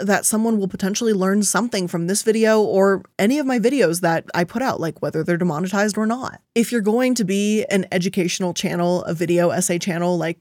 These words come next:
what I am, you kinda have to be ready to do these things. If you wanna claim that you're educating someone,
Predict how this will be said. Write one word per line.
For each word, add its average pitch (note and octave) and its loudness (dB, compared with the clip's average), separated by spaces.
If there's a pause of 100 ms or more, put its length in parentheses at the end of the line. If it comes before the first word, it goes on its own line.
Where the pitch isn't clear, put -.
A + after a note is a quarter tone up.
what E3+ -2
I E3 0
am, E3+ -4
you F#3+ -2
kinda B3 -2 (160)
have G3 -2
to D4 -6
be C4+ 0
ready C#4 0
to C4+ -2
do D4+ 0
these A3+ 0
things. E3+ -2
If F3+ -4
you F#3+ -2
wanna A3+ 0
claim A#3 0
that A#3 2
you're G3 -2
educating G#3+ 0
someone, F#3+ 2